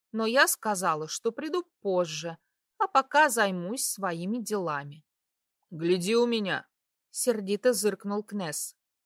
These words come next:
"Не будешь мыться? Насильно заставлю. Мне секретарь неряха не нужен". "Да буду, буду!" —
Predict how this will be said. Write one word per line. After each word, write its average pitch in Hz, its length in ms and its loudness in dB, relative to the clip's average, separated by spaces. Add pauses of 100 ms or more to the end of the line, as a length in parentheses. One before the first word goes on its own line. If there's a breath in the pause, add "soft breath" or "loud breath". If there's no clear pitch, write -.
(560)
"Не 175 140 -2
будешь 214 340 2
мыться? 240 500 -2 (180)
Насильно 196 680 0
заставлю. 156 760 0 (180)
Мне 202 360 2
секретарь 202 580 2
неряха 196 560 4
не 151 200 -4
нужен". 175 540 -2 (760)
"Да 190 220 -8
буду, 233 480 4
буду!" — 208 600 0